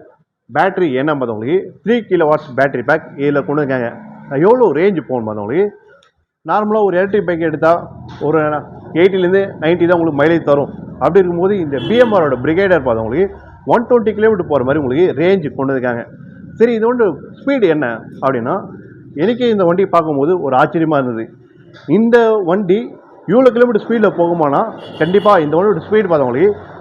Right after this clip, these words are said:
செவன்ட்டி to ஹண்ட்ரட் கிலோமீட்டர் போற மாதிரி இதுல ஸ்பீடு கொண்டு இருக்காங்க. அப்படி இருக்கும்போது இந்த வண்டியோட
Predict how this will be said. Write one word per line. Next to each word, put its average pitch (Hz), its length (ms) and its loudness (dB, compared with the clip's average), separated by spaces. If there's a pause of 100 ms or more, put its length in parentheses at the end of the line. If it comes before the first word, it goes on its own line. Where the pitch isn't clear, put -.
(140)
செவன்ட்டி 240 320 2 (120)
to 247 60 0 (160)
ஹண்ட்ரட் 208 340 0
கிலோமீட்டர் 226 300 0
போற 139 200 2
மாதிரி 202 120 2 (120)
இதுல 160 240 0
ஸ்பீடு 196 280 2
கொண்டு 156 160 0
இருக்காங்க. 127 260 -2 (600)
அப்படி 190 180 2
இருக்கும்போது 240 320 2
இந்த 175 120 -2
வண்டியோட 233 240 0